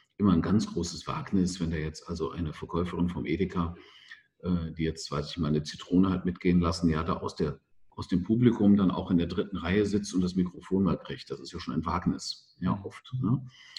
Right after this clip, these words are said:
Speaker 1: Dass Menschen, das ist dem, dem, den gerade öffentlich-rechtlichen Programmen oft viel zu riskant, dass, dass Menschen, die einfach Menschen sind, <laughs> diskutieren. Ja, wo gibt's das?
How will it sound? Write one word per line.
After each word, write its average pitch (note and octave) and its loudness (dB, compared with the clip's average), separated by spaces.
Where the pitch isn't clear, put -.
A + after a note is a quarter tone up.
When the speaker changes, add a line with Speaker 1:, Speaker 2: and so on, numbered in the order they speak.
Speaker 1:
Dass - -12
Menschen, G2 4
das F2 -4
ist E2 -4
dem, F#2+ 4
dem, F2+ 0
den E2+ 0
gerade F2 0
öffentlich-rechtlichen G2+ -2
Programmen G2+ 4
oft - -4
viel G2+ -4
zu - -6
riskant, F2 2
dass, - -6
dass F2 -8
Menschen, F2 2
die F2+ 2
einfach - -4
Menschen - 4
sind, F#2 4
<laughs> - 0
diskutieren. A#2+ 8
Ja, A2 4
wo B2+ 8
gibt's C3 4
das? - 2